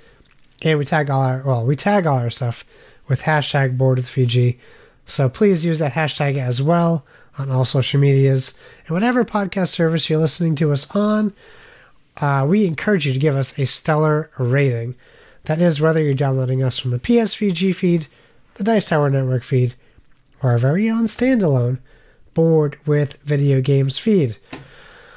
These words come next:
Uh, again, uh, instead of plugs, I'm still plugging, not my gamer tag. I'll, I guess I'll plug my Twitch. It's Why So Serious. It's S I I R I U S, temporarily.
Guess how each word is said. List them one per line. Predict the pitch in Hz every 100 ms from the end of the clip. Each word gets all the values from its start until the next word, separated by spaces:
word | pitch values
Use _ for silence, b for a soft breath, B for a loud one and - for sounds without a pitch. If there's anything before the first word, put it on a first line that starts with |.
| B -
Uh, | 160 165 165 165 165
again, | 156 165 220 214 190
uh, | 151 160 160 160 160 147 - _ _ -
instead | 160 - 175
of | 170
plugs, | 226 214 208 190 -
I'm | 170 170
still | - 208
plugging, | 180 165 151 147 151 143
not | 175 175 185
my | 175 170
gamer | 165 160
tag. | 151 151 151 143 -
I'll, | 156 165 165 -
I | 165
guess | 190 -
I'll |
plug | 160 185 160
my | 143
Twitch. | - 190 170 - - - _
It's | 160 143 - - _ _ -
Why | 143 160
So | 156 - 160 170 -
Serious. | - - - 202 226 214 165 139 135 151 - B B B
It's | - -
S | 170 - -
I | 151 147 147
I | 147 151 147 143 - _
R | - 131 156
I | 143 143
U | 135 131 120
S, | 123 - - B B -
temporarily. | 190 160 139 127 120 117 120